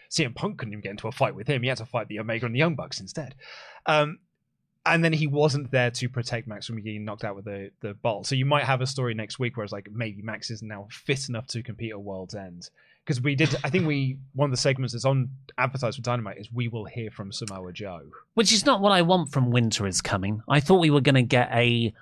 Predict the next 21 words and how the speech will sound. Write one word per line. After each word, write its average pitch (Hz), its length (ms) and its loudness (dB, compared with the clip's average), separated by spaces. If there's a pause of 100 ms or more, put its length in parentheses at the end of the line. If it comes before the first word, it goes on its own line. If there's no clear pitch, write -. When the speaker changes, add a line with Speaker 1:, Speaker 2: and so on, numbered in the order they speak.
(100)
Speaker 2:
more 156 240 8
intriguing 135 760 6
angle 117 520 2
here 87 500 0 (300)
to 113 80 -2
set 107 300 2
up 104 200 4
something 104 760 0
big 120 220 4
at 78 100 -2
Winter 87 320 -6
is 85 120 -6
Coming, 95 260 -2
which 160 160 4
is 147 100 6
next 139 260 2
week. 98 380 -6
Speaker 1:
Yeah. 95 200 -4 (300)
Speaker 2:
Uh, 87 460 0 (400)
so - 240 2
yeah. 101 540 2